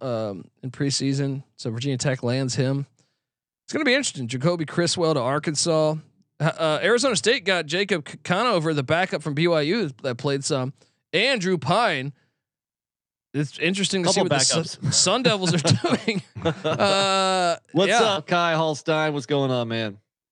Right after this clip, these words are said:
Speaker 1: I, I, I'm, uh, yeah, I think, I think you're prob-, I think Jurkovic is probably the biggest name out there, but I just don't know how good he's gonna be with
Speaker 2: In that
Speaker 1: Narduzzi.
Speaker 2: system.
Speaker 1: Yeah, yeah. I
Speaker 2: Right.
Speaker 1: actually, so then you're kinda right. McNamara to Iowa. Uh, someone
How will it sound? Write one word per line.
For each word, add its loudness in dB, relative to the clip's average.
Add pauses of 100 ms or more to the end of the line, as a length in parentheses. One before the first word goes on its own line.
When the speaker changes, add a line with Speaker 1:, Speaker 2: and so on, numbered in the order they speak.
(160)
Speaker 1:
I, 2 (100)
I, 0 (140)
I'm, 0
uh, 2
yeah, 2
I -2
think, -2
I 0
think -4
you're 2
prob-, -2
I 0
think -4
Jurkovic -2
is -6
probably 0
the -2
biggest -2
name -2
out -4
there, 0
but -2
I 0
just -4
don't 0
know 0
how 0
good 0
he's 0
gonna -2
be -2
with -4
Speaker 2:
In -6
that 0
Speaker 1:
Narduzzi. 0
Speaker 2:
system. 0
Speaker 1:
Yeah, 0
yeah. 0
I 0
Speaker 2:
Right. -2
Speaker 1:
actually, -4
so 0
then 2 (440)
you're 0
kinda 2
right. 0
McNamara 0
to -2
Iowa. 2 (480)
Uh, 0
someone 0